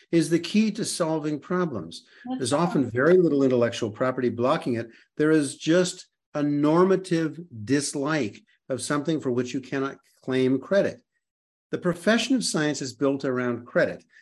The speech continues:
Speaker 1: and credit is based around novelty. That's why competition for being first is far more powerful than any competition for being best,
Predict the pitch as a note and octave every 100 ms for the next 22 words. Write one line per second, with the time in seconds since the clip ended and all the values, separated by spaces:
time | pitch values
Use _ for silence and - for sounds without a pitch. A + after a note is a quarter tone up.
0 | _ C3+ B2 D#3 E3 F3 - B2+ A#2+ B2
1 | C3+ C#3 C#3 E3 C3+ A2+ - F2+ - _
2 | _ _ - C#3 F3 - F3 D#3+ - D3+
3 | D3+ E3 D3 C#3 D3 B2 A2 B2 B2 A2
4 | - F#3+ A2+ - _ _ - C#3+ - -
5 | F#3+ A#3 A3 F3 E3 C#3 C3+ A2+ A#2+ A2+
6 | A2 _ _ - B2+ C3+ C3 C3 C3 C#3+
7 | E3+ E3 C#3 C3+ A#2 B2 A2 B2+ A#2+ B2
8 | A#2+ C3 C3 B2 A#2+ - -